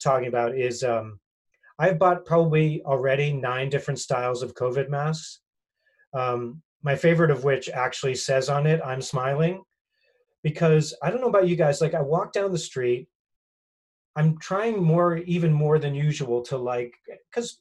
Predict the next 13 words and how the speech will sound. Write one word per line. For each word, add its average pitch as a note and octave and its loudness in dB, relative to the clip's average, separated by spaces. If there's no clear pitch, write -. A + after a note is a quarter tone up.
Provincetown F3+ 2
is C3 -2
a C3+ -4
small C3+ -2
place B2 -6
and B2+ -10
it's A#2+ -8
a C#3+ -2
nice C#3+ -4
village. A#2+ -6
And A#2+ -10
so, B2 -4
um, A#2 -4